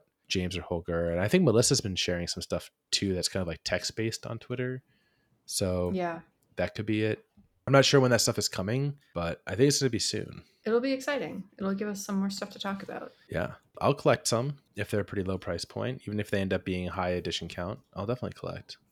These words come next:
Speaker 2: I don't know if this is their, um, Highlights Genesis project, but the M C H X project still available to mint at point oh two eth.
Speaker 1: Oh, really?
Speaker 2: Very accessible, and I know that you enjoy that artist.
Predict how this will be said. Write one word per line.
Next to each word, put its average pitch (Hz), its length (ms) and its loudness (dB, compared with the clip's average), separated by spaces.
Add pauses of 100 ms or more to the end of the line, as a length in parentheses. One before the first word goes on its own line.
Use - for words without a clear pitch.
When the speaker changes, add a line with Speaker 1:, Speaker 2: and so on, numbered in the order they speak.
(220)
Speaker 2:
I 196 80 0
don't 208 120 0
know 175 60 2
if 170 120 -4
this 165 160 -6
is 156 140 -10
their, 156 420 -2
um, 139 360 -6 (220)
Highlights 180 420 0
Genesis 156 420 -4
project, 196 560 -6
but 156 340 0 (160)
the 180 160 -2
M 175 100 -2
C 175 140 -4
H 160 180 -2
X 175 260 -4
project - 760 -4
still 185 240 0
available 170 360 -2
to - 120 -10
mint 196 360 -4
at - 200 -8
point 196 240 -6
oh 175 100 -4
two 226 220 -4
eth. - 500 -8
Speaker 1:
Oh, 135 120 -2
really? 107 340 -2 (240)
Speaker 2:
Very 269 220 0
accessible, 269 480 -6
and 160 100 -4
I 160 60 -4
know 165 140 -4
that - 140 -6
you 185 220 -4
enjoy 185 280 -8
that 185 140 -8
artist. 226 480 -14